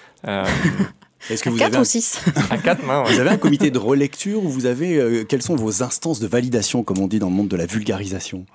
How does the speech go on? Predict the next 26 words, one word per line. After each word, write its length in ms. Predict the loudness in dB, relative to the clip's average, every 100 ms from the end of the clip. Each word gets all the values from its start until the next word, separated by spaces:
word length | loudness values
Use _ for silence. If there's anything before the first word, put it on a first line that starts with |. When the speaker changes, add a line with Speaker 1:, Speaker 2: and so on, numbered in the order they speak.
| _
Speaker 1:
Alors, 320 | -2 0 0 2
bah, 200 | 2 0 -4 _ _ -20 _ _ -6
puisqu'on 280 | -2 0
le 40 | 2
fait 100 | 2
à 100 | 2
quatre 220 | 2 0
mains, 260 | 0 0 0
on 140 | 0
a 100 | 0 0
notre, 300 | -2 -2 0
euh, 380 | 2 2 -2
notre 200 | -2 -4
troisième 420 | -2 -2 0 -2 0
larron 340 | 0 0 -4
qui 140 | -6
n'est 100 | -8
pas 140 | -4 -6
toujours 220 | -2 -2
le 100 | 0
même, 200 | -2 -6
qui 160 | -8 -6
relie 200 | -4 -2
une 140 | -6
première 320 | -6 -6 -6
fois. 180 | -6 -8